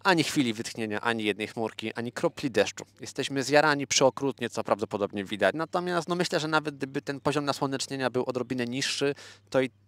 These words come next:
tak sprawdziłaby się ona w taki sposób, że tej energii spokojnie starczyłoby co najmniej dla jeszcze jednej pary osób z taką samą ilością sprzętu, jak my mieliśmy, a może nawet dałoby się zabrać ze sobą ekspres do kawy i nie bawić się rano aeropresem, tylko sobie kawkę.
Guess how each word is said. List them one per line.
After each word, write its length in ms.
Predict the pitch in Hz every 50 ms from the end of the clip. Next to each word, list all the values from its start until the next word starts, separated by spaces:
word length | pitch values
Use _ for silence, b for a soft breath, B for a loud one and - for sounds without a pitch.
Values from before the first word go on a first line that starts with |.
| _ -
tak 280 | 143 143 143 143 143 139 - - -
sprawdziłaby 920 | - - - - 127 120 107 98 107 131 139 131 120 113 107 104 113 117
się 180 | - - 117 113 -
ona 340 | 120 117 113 110 110 107 104
w 60 | -
taki 260 | - 123 117 - -
sposób, 440 | - - - - 127 120 - - 120
że 100 | 117 123
tej 160 | - 135 127
energii 340 | 127 123 123 123 127 127 123
spokojnie 460 | - - 131 - - 147 147 139 123
starczyłoby 800 | - - 127 117 - - 143 127 117 110 98 - 107 107 110 104 -
co 120 | - 117
najmniej 400 | 113 120 127 135 127 120 113 104
dla 360 | 101 110 107 110 110 104 104 98 98 101
jeszcze 340 | 120 127 - - - 113
jednej 280 | 107 107 104 - 113 113
pary 380 | - 107 104 104 110 110 101 98
osób 320 | 104 107 - 110 107 -
z 20 |
taką 220 | - 117 - - 107
samą 300 | - - 110 110 107 110
ilością 360 | 117 117 107 107 - - 110
sprzętu, 420 | - - - - 107 104 - -
jak 160 | 101 95 98 107
my 120 | 123 131
mieliśmy, 480 | 131 127 127 127 117 - - 151 165 156 - -
a 60 | 123
może 180 | 135 135 143
nawet 260 | 143 143 135 135 127 117
dałoby 280 | 120 120 120 123 123
się 120 | - - 117
zabrać 300 | 123 120 117 120 110 -
ze 60 | 110
sobą 260 | - - 113 113 113
ekspres 360 | - 120 - - - 98 95
do 100 | 98 104
kawy 320 | - 104 104 95 - 92 B B B B B B _
i 120 | - - 95
nie 100 | 98 98
bawić 320 | 104 101 95 98 98 -
się 120 | - 107 101
rano 280 | 92 92 98 95 -
aeropresem, 600 | 98 92 90 92 101 - - 104 98 - - 95
tylko 260 | - - - - -
sobie 240 | - - - - -
kawkę. 340 | - 107 98 - - -